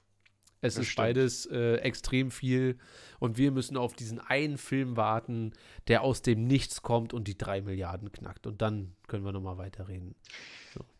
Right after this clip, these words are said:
Speaker 2: Ja, ich glaube, das wird schwierig. Also ich hab ja gehofft, wobei, dass Dune das vielleicht schafft.
Speaker 1: Na.
Speaker 2: Aber Dune ist, hat, ist ein zu kleines Franchise.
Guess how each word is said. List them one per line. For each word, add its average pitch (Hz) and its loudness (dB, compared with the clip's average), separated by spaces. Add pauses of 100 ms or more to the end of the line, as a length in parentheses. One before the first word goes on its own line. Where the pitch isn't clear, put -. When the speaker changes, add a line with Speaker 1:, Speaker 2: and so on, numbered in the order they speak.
(120)
Speaker 2:
Ja, 151 2
ich - -2
glaube, 139 2
das 120 0
wird 120 -2
schwierig. 117 -2
Also 120 0
ich 123 -4
hab 147 -4
ja 139 2
gehofft, 120 -6
wobei, 131 0 (140)
dass 117 -6
Dune 139 -4
das 123 -4
vielleicht 101 -4
schafft. - -6
Speaker 1:
Na. 90 -4
Speaker 2:
Aber 101 6
Dune 143 -4
ist, - -8 (120)
hat, 127 -2
ist 123 -10
ein 135 -10
zu - -12
kleines 113 -4
Franchise. 101 -6